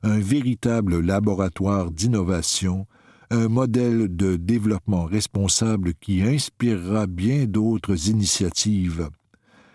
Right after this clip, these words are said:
En travaillant ensemble, nous pouvons créer un écosystème de l'innovation où les idées les plus audacieuses trouvent un terrain fertile pour se développer.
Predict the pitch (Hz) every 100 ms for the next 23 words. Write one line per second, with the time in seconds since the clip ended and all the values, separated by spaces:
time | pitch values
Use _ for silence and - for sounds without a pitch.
0 | _ _ _ 107 113 - 139 147 143 139
1 | 123 - 120 117 - 104 92 92 98 110
2 | 127 117 175 127 117 - 98 101 107 101
3 | 92 82 85 98 127 - 117 - 113 -
4 | 113 104 95 87 101 107 101 95 90 -
5 | 117 127 113 101 107 98 135 139 117 127
6 | 98 - 113 98 95 139 127 104 - 143
7 | 139 101 80 113 131 107 - 92 - 110
8 | 98 95 - 110 - 113 110 104 104 -
9 | 101 87 104 92 87 - 87